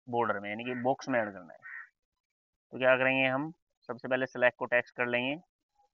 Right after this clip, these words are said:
उसके बाद step two में from the home tab in the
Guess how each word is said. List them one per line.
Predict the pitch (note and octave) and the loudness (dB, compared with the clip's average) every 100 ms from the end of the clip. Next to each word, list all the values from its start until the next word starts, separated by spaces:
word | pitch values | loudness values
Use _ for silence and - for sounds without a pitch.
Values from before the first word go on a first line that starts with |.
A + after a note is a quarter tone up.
| _ - | _ -20
उसके | - C3 | -6 4
बाद | B2 B2+ | 6 6
step | - B2 A#2+ | 4 2 2
two | B2+ B2 | 2 -4
में | C3 C#3+ D3+ | 0 0 0
from | C#3+ A#2+ B2 | -2 -2 2
the | B2+ | 2
home | A#2 A#2+ A#2+ | 2 0 4
tab | B2+ C3+ D3 _ _ _ _ _ | 8 8 6 _ _ _ _ _
in | A#2 | -6
the | A#2+ | 0